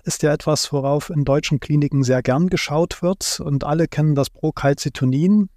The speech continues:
Und da gibt's viele Studien dazu. Und da haben wir in der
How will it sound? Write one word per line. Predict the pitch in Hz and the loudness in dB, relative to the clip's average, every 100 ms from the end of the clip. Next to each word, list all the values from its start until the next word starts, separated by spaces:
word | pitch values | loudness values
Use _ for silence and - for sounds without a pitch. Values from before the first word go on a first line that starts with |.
| _ - | _ -8
Und | 147 143 - 135 | 0 0 2 0
da | |
gibt's | 131 - - | 0 -4 -2
viele | 156 135 | 0 0
Studien | - 160 185 202 | 0 -4 -2 2
dazu. | 175 160 - 180 | 2 2 -2 0
Und | 175 | 0
da | 139 | 0
haben | 143 151 | 0 -2
wir | 143 143 | 0 0
in | 135 | 2
der | 131 127 | 0 0